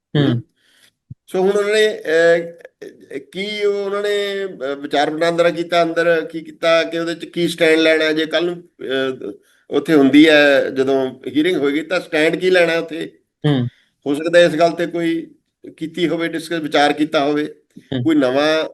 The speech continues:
Speaker 2: ਅਹ, ਸਟ੍ਰੈਟਜੀ ਜਾਂ ਨਵੀਂ ਰਣਨੀਤੀ ਤਿਆਰ ਕਰਨੀ ਹੈ ਜਾਂ ਪਹਿਲਾਂ ਵਾਲਾ ਹੀ ਸਟੈਂਡ।
Speaker 1: ਜੀ।
Speaker 2: ਪਹਿਲਾਂ ਵਾਲਾ ਤਾਂ ਇਹ ਆ ਵੀ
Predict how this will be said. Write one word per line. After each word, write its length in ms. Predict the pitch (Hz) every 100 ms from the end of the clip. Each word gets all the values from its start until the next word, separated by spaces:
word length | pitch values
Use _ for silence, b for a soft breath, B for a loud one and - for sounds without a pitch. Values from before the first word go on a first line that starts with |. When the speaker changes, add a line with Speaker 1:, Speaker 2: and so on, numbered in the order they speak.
| _ _ _ _ _ _ -
Speaker 2:
ਅਹ, 500 | 131 135 135 135 135
ਸਟ੍ਰੈਟਜੀ 540 | 135 160 151 160 165 165 - _ -
ਜਾਂ 100 | 147
ਨਵੀਂ 280 | 131 151
ਰਣਨੀਤੀ 460 | 165 160 160 160 160
ਤਿਆਰ 260 | - 151 151
ਕਰਨੀ 320 | 160 156 165
ਹੈ 40 |
ਜਾਂ 120 | 196
ਪਹਿਲਾਂ 320 | 226 190 202 208
ਵਾਲਾ 120 | 196
ਹੀ 140 | 175
ਸਟੈਂਡ। 300 | 175 151 120 - _ _ _ 151
Speaker 1:
ਜੀ। 220 | 143 120
Speaker 2:
ਪਹਿਲਾਂ 200 | 120 147
ਵਾਲਾ 120 | 175
ਤਾਂ 80 | 190
ਇਹ 160 | 196 202
ਆ 60 |
ਵੀ 360 | 202 208 208 -